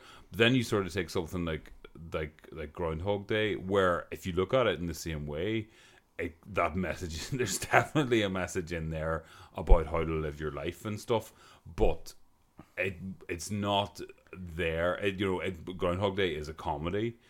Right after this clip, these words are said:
and it's, it's an enjoyable film, and you, you go to see it not having maybe known anything about it or maybe heard something about it, and I, I, I, I, if somebody showed that to me now and went, "Oh, go, you should really watch this film, Rory, because it'll teach you a wild lot about your life, and,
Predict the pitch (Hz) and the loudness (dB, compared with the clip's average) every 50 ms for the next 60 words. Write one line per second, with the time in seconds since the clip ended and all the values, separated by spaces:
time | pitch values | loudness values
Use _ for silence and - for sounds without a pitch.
0 | - - - - - _ - 82 90 - 78 143 - - - - - 85 82 - | -20 -20 -20 -20 -20 _ -8 -6 -4 -4 -6 -8 -10 -12 -10 -8 -8 -6 -6 -6
1 | 82 78 - 90 80 78 78 80 80 95 90 85 85 80 78 80 78 - - 80 | -6 -6 -6 -6 -6 -6 -6 -4 0 0 2 2 0 0 -2 -4 -4 -4 -6 -2
2 | 80 87 98 104 104 - - 87 85 82 80 76 - - 87 87 82 76 85 85 | -2 0 0 -2 -2 -6 -6 -6 -6 -6 -6 -6 -8 -8 -6 -6 -6 -6 -8 -8
3 | 78 82 87 82 80 76 - - 80 78 82 82 - - 82 82 80 78 78 78 | -4 -2 -2 -2 -2 -4 -6 -6 -4 -4 -4 -6 -8 -10 -8 -6 -6 -6 -4 -6
4 | 78 76 80 80 78 76 - - - 85 85 80 80 78 76 78 78 78 78 78 | -6 -6 -4 -6 -6 -6 -8 -8 -8 -8 -6 -6 -6 -6 -6 -6 -6 -4 -4 -6
5 | 73 73 82 78 71 76 78 80 82 85 - - 76 76 78 78 73 76 - 73 | -6 -6 -8 -8 -4 -2 -2 0 0 -2 -2 -4 -4 -4 -6 -6 -6 -8 -6 -6
6 | 76 76 73 - 80 71 73 73 69 - 78 78 82 80 - - - 87 78 71 | -6 -6 -6 -6 -8 -8 -8 -12 -8 -6 -4 -2 -2 -4 -6 -8 -10 -10 -10 -10
7 | - - - - - - - - - - - - - - - _ _ _ _ - | -12 -16 -20 -20 -20 -20 -20 -20 -20 -20 -20 -20 -20 -20 -20 _ _ _ _ -6
8 | 104 - - 117 123 - - - 131 139 131 120 123 101 107 107 90 - - 110 | -6 -2 0 0 0 2 2 4 4 4 4 4 2 0 0 -4 -4 -4 -4 -4
9 | - - - 135 131 131 123 113 - 110 101 92 98 92 85 87 87 85 82 80 | -2 0 0 2 4 2 2 2 0 -2 -2 0 0 -2 -2 -2 -4 -4 -2 -2
10 | 82 82 82 85 67 - 87 87 87 87 87 - - 92 98 101 - - 123 - | -2 -2 -2 -2 -4 -4 -4 -4 -2 -2 -4 -2 0 0 0 0 -2 -4 -4 -2
11 | 117 117 107 92 80 92 98 90 87 92 95 98 101 90 95 90 85 - - 80 | -2 -2 -2 -2 0 0 0 2 4 6 6 6 6 6 2 0 0 -4 -12 -14
12 | - - 92 87 85 90 90 92 92 92 - - - - - - - 95 - - | -12 -8 -6 -4 -4 -4 -4 -2 -4 -4 -4 -8 -16 -20 -10 0 2 2 2 4
13 | 104 101 90 76 73 - 85 80 - - 107 98 90 - 101 98 92 85 82 85 | 2 2 2 2 -2 -6 -8 -10 -8 -8 -8 -6 -6 -6 -6 -4 -4 -2 0 2
14 | 87 87 90 92 92 87 87 90 95 85 98 92 87 - - 87 82 85 82 82 | 2 4 4 4 4 4 4 4 4 4 2 2 2 2 0 0 2 2 2 0
15 | 85 - - - - 90 87 87 | -2 -4 -8 -8 -6 -6 -6 -6